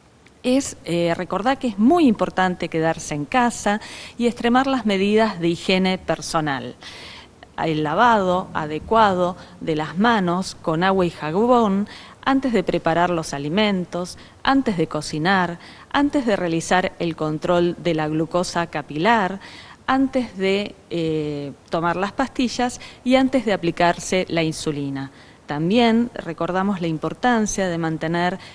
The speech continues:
la limpieza dentro del hogar y evitar fumar. Eh, es importante armarse una rutina y tomar la medicación y o aplicarse la insulina como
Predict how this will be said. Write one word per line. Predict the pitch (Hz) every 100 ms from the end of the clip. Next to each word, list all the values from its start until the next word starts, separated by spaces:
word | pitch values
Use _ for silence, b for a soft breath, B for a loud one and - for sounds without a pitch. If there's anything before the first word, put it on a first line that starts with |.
| -
la | 175
limpieza | 170 170 165 185 185 208 196
dentro | 151 165 165 151 151
del | 151
hogar | 180 240 226 220 B B B
y | 233
evitar | 220 208 208 202 202
fumar. | - - 175 165 139 135 - - _ _ _ _ - _ - B B B B B -
Eh, | 202 196 190 190 - -
es | 311 -
importante | 262 180 170 - 208 240 240 254 202 B B B B _ _ -
armarse | 180 180 190 202 220 226 - 233 -
una | 190 180 160
rutina | 165 160 285 254 175 175 202 b
y | 214
tomar | 214 240 269
la | 294 269
medicación | 196 180 - 175 - 220 220 226
y | 190 190
o |
aplicarse | 180 180 180 214 220 -
la | 180
insulina | 160 160 - 170 196 226 254 262 B B _
como | 208 202 202 208 226